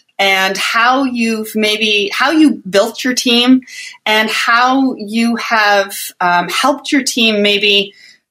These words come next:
in, um, managing the expectations and managing being a woman in supply chain and managing those relationships with,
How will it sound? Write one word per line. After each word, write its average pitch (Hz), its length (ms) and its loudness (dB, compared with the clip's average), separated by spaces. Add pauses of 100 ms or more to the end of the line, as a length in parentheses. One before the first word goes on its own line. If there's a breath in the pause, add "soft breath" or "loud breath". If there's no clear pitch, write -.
(120)
in, 202 500 2 (160)
um, 180 360 2
managing 196 920 0 (240)
the 208 240 -2
expectations 196 1000 -2
and 180 260 -2
managing 196 760 0
being 180 260 2
a 170 60 2
woman 170 320 0
in 170 140 0
supply 170 360 -2
chain 180 300 -2
and 170 180 0
managing 190 580 -2
those 175 280 -2
relationships 175 1120 -2
with, 330 320 -2